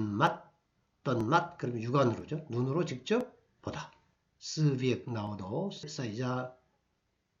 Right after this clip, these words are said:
어떤 일이 일어나는 것을 눈으로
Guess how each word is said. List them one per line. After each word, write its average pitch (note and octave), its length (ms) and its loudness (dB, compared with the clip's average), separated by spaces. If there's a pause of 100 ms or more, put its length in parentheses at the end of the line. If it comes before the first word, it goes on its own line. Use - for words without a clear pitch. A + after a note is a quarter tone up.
(100)
어떤 D#3 380 4
일이 D#3+ 480 2 (600)
일어나는 A2 460 0
것을 C#3 360 -4 (500)
눈으로 B2 540 -4